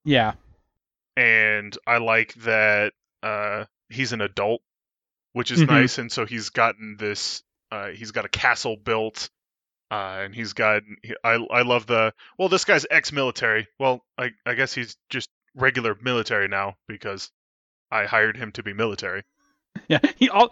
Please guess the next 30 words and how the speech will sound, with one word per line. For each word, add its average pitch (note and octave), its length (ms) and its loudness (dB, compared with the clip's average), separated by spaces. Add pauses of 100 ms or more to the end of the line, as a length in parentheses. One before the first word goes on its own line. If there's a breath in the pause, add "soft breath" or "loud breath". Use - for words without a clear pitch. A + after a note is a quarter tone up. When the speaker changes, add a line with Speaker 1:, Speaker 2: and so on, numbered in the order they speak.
Speaker 1:
he, A3+ 160 6
"This F#3+ 240 4
is A3 140 -2
my A3+ 120 8
military, F3+ 640 4
Steve." C3 600 -2 (140)
That's D3+ 200 -2
not B2+ 120 0
his G3 140 2
Speaker 2:
<laughs> F#3+ 60 -2
Speaker 1:
name, A#2+ 360 -4
but B2+ 260 -4 (140)
Speaker 2:
No, D#3+ 380 6
but D#3 240 2 (160)
yes, C3+ 280 2
I C#3+ 100 0
do C#3 120 -6
like B2 240 -2
that, A#2+ 160 4
where C3 140 -2
he's C#3+ 140 -6
like, C#3 160 -2 (280 soft breath)
"Yeah, F3 220 6 (200)
this E3+ 180 -2
is F3+ 80 -10
my F3 120 2
right-hand D#3+ 440 2
man, C#3 220 2
he's E3+ 200 -4
ex-military." C3+ 720 0